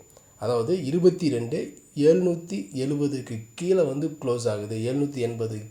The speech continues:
கீழே மார்க்கெட் வந்து க்ளோஸ் ஆகுதுங்கிற பட்சத்துல மார்க்கெட் திரும்ப ஒரு சடனா ஃபால் ஆகுறதுக்கான சான்சஸ் இருக்கு. இது வந்து ஒரு லெவலு. இந்த லெவல்ஸை உடைக்காத வரைக்கும் மார்க்கெட் வந்து இங்கேருந்து திரும்ப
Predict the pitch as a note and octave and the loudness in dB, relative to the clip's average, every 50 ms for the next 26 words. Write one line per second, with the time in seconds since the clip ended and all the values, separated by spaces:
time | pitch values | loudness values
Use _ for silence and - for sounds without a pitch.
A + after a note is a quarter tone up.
0 | - D3+ D#3+ E3 D#3+ C#3 A#2 A#2 A#2+ A#2+ C3+ A#2+ A2+ A2+ A2+ B2 F3 A#3+ - - | -6 -2 -2 0 0 0 -2 -4 -4 -4 -6 -6 -6 -6 -6 -6 -8 -10 -10 -14
1 | - _ - B2+ A#2+ B2 A#2+ A#2+ A2+ G#2+ G#2+ G#2+ G#2 A2 G#2 G2+ G2+ G2 G#2 G2+ | -20 _ -4 -2 -2 -2 0 0 -2 -2 -2 -4 -6 -8 -8 -8 -10 -10 -12 -10
2 | - A#2 G#2+ - G#2+ G#2+ G#2+ G#2+ A2 - - - - - _ _ - A#2+ C3+ C3 | -10 -10 -8 -8 -8 -6 -6 -8 -8 -12 -18 -20 -20 -20 _ _ -2 -2 -2 -2
3 | C#3 B2 A2+ - C3+ C3+ C#3+ C3+ B2 A#2 A2+ - A2+ A2+ A2+ A#2+ A#2+ A2+ - - | -2 -4 -4 -4 -2 -2 0 0 0 -2 -2 -4 -2 -2 -2 -2 -4 -6 -10 -8
4 | - A2 A2 A#2 A#2+ A#2 A2 G#2 G2+ G2+ G2+ G2+ A#2+ B2 - G#2+ G#2+ A2 B2 A#2 | -2 0 2 2 2 0 -2 -4 -6 -6 -6 -6 -6 -6 -6 -6 -6 -8 -10 -10
5 | A2+ - F#2+ F#2 F#2+ G#2+ G#2 G#2 A2 A#2 C3+ B2+ A#2+ B2 B2+ A#2+ G#2+ G#2 G2+ G2 | -10 -10 -10 -8 -8 -8 -8 -6 -6 -6 -4 -4 -4 -4 -4 -4 -4 -4 -4 -6
6 | G2 G2 G2 G2+ G#2 G#2 - - - - - - _ - A#2+ C3+ C#3+ C#3 C#3+ C#3 | -6 -6 -6 -6 -8 -8 -12 -14 -20 -20 -20 -20 _ -6 0 0 2 4 4 2
7 | B2+ A#2+ A#2+ B2+ C#3 D#3+ F#3 G3+ F#3+ - F#3 D3+ A#2+ B2 B2+ D3 D3 D3 D#3 C3+ | 2 2 2 2 4 4 4 2 2 2 2 4 4 4 4 2 2 2 2 2
8 | B2+ A#2+ A2 G2+ G2 G2+ A2 G2+ - - A2+ A2+ A2+ A#2 - A2+ A2 A#2 C#3 D3+ | 2 2 0 0 -2 -4 -6 -8 -6 -4 -2 -2 -2 -4 -4 -2 -2 -2 -2 0
9 | D3 D#3 C#3 - B2 A#2+ B2 C3 B2 B2 B2+ C3+ C3+ C#3+ C3+ C#3+ D3+ D#3+ E3+ E3+ | -2 -2 0 0 0 0 0 -2 -4 -4 -6 -4 -2 -2 0 0 0 -2 -2 -4
10 | - - - - D3+ D#3+ D#3+ E3+ D#3 | -6 -10 -10 -8 -8 -4 -2 -2 -2